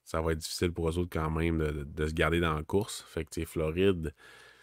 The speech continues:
oui, c'est une division assez relevée, mais pour cinq équipes, gros max, tu sais. Pour le reste, je pense pas que c'est si relevé que ça.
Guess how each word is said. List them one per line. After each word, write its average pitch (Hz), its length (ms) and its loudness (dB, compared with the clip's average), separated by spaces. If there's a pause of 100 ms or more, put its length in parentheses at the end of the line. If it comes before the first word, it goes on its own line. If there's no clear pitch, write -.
(300)
oui, 113 160 6
c'est - 120 0
une 90 80 6
division 85 420 4 (460)
assez 92 300 2
relevée, 85 500 2
mais 82 200 0 (800)
pour 90 220 2
cinq 95 400 2
équipes, 95 360 0
gros 85 180 -4
max, 85 260 -2
tu - 140 -12
sais. 85 80 -10 (160)
Pour 85 100 -4
le 82 120 -2
reste, 87 240 -2
je - 40 -16
pense 80 240 -6
pas - 120 -8
que - 40 -8
c'est 85 120 -6
si - 180 -6
relevé 80 240 -2
que - 60 -12
ça. - 100 -8